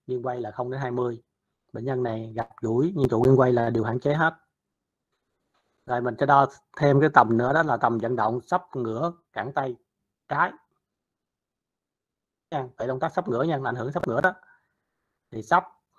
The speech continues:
là không đến bảy mươi lăm, ngửa là không bảy mươi lăm, cũng hạn chế luôn. Bình thường là không chín mươi nha các bạn. Nói chung là bệnh nhân có hạn chế sáu cử động:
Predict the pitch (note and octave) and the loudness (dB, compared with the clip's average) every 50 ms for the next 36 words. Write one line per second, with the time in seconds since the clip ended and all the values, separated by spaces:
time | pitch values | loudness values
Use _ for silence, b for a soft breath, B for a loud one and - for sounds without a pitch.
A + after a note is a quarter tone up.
0 | b b b b b - A#2+ A2 A2 - C#3 C3+ C#3 D3+ C#3+ B2 A#2 C3+ D3+ C#3+ | b b b b b -12 -10 -6 -2 0 0 0 0 -2 -2 -2 -2 -2 0 0
1 | C3+ C3 B2+ B2 A#2 G#2+ A2+ D3 D3+ - - - A#2+ A#2 B2 C3 B2+ B2 A#2+ A2+ | 0 0 -2 -4 -6 -6 -6 -6 -6 -4 -6 -6 -4 -4 -4 -2 -4 -4 -6 -10
2 | - - - A#2+ B2 A2 A2+ A2+ C#3 D3+ D#3+ D3 C3 B2 A#2+ C3 A#2+ A2 A#2+ B2 | -12 -12 -8 -8 -6 -8 -6 -4 -2 0 2 2 2 2 0 -2 -2 0 0 0
3 | A2+ A2 A2 - C3+ C3 B2+ D3 D#3 E3 C#3 C3 B2+ B2 B2 A#2+ B2+ B2 A2+ A#2 | 0 0 -2 -2 -2 -2 0 0 0 2 2 2 2 0 -2 -4 -4 -6 -6 -8
4 | A2+ - _ _ _ _ _ _ _ D#3 D3 C#3 D3 B2+ B2 A2+ A2+ A#2+ B2+ B2 | -12 -16 _ _ _ _ _ _ _ -10 -6 -4 -4 -4 -4 -4 -4 -4 -6 -6
5 | A#2+ C3+ C3 A2 A2+ A2+ C#3 C#3+ D#3+ E3 C#3 C#3+ - _ _ _ - D#3 F3+ G3 | -6 -6 -8 -8 -8 -6 -6 -4 -4 -6 -8 -12 -18 _ _ _ -2 -2 0 -2
6 | G3+ G3 - C3 B2 A2+ G2 A2 | -4 -6 -8 -4 -4 -2 -2 -4